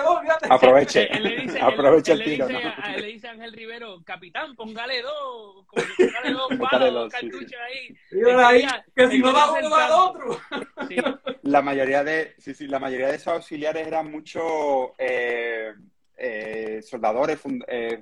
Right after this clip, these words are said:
Speaker 2: de la Fundación Albarca y tal.
Speaker 3: Claro.
Speaker 2: Que re-, eh, saludo a, a Jules,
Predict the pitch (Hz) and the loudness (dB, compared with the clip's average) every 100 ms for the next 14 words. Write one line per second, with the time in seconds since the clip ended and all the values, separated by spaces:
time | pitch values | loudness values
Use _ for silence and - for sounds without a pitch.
0 | 110 107 113 110 104 104 104 - 110 107 | -12 -10 -6 -4 -2 -2 -4 -10 -12 -12
1 | - 120 127 123 117 147 143 123 139 - | -8 -6 -4 -2 0 0 0 -6 -6 -8
2 | _ - 175 160 110 104 113 131 120 113 | _ -10 -8 -8 -8 -8 -10 -8 -6 -4
3 | 104 113 123 131 127 123 120 - 120 110 | -4 -2 4 6 8 6 2 -4 -6 -4
4 | 127 156 | -8 -12